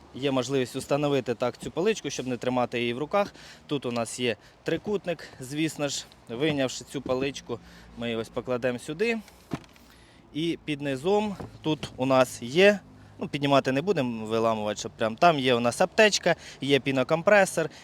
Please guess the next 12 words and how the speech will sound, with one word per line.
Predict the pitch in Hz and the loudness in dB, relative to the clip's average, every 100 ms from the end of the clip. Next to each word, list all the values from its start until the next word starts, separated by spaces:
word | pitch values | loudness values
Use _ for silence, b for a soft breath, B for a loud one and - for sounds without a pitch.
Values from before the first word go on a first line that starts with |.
| - | -8
є, | 127 127 - - - | 0 0 0 -10 -4
е, | 127 | -4
трос | 117 175 208 190 165 | 0 2 2 2 -8
із | 151 | -12
крюком. | - 156 147 165 156 - | -8 -8 0 0 0 -6
В | |
общем, | 139 - 127 113 - | -10 -8 -12 -12 -6
повний | 170 170 143 - | -4 -4 -8 -8
комплект | 117 131 143 - - 90 | -6 -2 -2 -2 -10 -8
у | |
нас | 123 143 139 - | -4 -4 -6 -8
є. | 117 117 | -4 -4